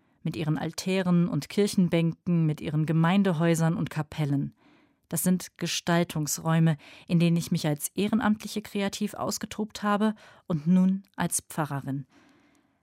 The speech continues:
Damit bin ich gar nicht so weit weg von meinen Filmhelden und Filmheldinnen aus Inception.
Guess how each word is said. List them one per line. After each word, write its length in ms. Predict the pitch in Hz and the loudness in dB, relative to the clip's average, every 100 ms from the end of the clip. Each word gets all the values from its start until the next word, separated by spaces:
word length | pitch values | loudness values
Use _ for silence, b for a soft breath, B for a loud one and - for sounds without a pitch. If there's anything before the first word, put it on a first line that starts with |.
| b | b
Damit 260 | 196 196 - | 4 4 6
bin 100 | 220 | 4
ich 140 | 208 | 4
gar 180 | - 202 | 2 2
nicht 220 | 226 - | 2 0
so 140 | - 196 | -2 0
weit 240 | 185 151 | 0 0
weg 360 | 151 143 - - | -2 -2 -12 -20
von 240 | - 165 151 | -6 0 2
meinen 220 | 139 143 | 2 0
Filmhelden 760 | - 170 156 139 151 147 147 | 0 2 4 4 2 2 2
und 200 | 160 - | 0 -4
Filmheldinnen 840 | - 180 165 147 151 147 156 151 156 | -4 -2 0 2 0 2 2 2 0
aus 240 | 151 151 | -4 -6
Inception. 800 | 156 151 - - - - 156 | -6 -6 -6 -6 -6 -4 -6